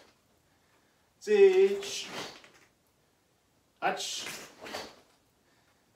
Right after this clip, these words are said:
ku, ju. Good. Yame, relax. Okay, other side. So right side forward. Right side out, get on, but out.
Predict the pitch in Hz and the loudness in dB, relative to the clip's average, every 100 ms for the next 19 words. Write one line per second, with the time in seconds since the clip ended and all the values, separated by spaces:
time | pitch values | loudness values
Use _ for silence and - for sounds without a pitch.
0 | _ - 196 196 190 180 160 143 123 - | _ 0 4 6 6 4 -2 -8 -10 -14
1 | - - - - _ _ _ _ _ _ | -14 -16 -20 -20 _ _ _ _ _ _
2 | _ _ - 285 302 - - - - - | _ _ -8 -4 -4 -8 -16 -16 -18 -20
3 | - - - - - _ _ _ _ _ | -18 -16 -16 -18 -20 _ _ _ _ _
4 | _ _ _ _ 147 147 147 131 127 - | _ _ _ _ -14 -10 -8 -10 -12 -16
5 | - - 156 202 233 - - 208 - - | -20 -14 -10 -8 -10 -12 -10 -10 -10 -20
6 | - - _ - - - - - - _ | -20 -20 _ -20 -20 -20 -20 -20 -20 _
7 | _ - 123 135 139 - 247 254 - 170 | _ -20 -18 -18 -14 -8 -6 -6 -8 -2
8 | 233 233 - - - 160 127 - - _ | 2 2 0 -4 -6 -8 -8 -12 -18 _
9 | _ _ - - - - 220 - 190 160 | _ _ -20 -20 -18 -4 -2 -2 -2 -2
10 | 147 147 131 135 | -2 -6 -6 -10